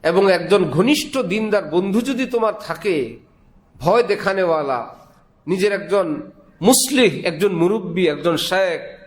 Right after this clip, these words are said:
একজন হক্কানি আলেম যদি থাকে, ফায়দা দেখো।" কোনো সরকারি কর্মকর্তা, তিনি ঘুষের টাকা নিয়ে রওনা হইলেন।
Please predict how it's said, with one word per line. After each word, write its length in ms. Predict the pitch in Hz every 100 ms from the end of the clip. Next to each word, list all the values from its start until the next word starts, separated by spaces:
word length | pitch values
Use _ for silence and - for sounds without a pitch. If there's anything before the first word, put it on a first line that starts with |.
| -
একজন 220 | 147 170 -
হক্কানি 420 | 214 - 254 247
আলেম 380 | 185 180 247 269
যদি 200 | 285 254
থাকে, 320 | 202 202 170
ফায়দা 340 | 185 196 233
দেখো।" 320 | 233 202 208 233 - _
কোনো 140 | 240 247
সরকারি 480 | 247 233 254 247 247
কর্মকর্তা, 920 | 240 233 233 226 - 226 247 - - - - _ _ _ - - 202
তিনি 500 | 214 208 160 - - - - - - - -
ঘুষের 420 | 180 202 254 254
টাকা 220 | 214 202
নিয়ে 300 | 180 151 120
রওনা 360 | 131 180 180 151
হইলেন। 260 | 135 120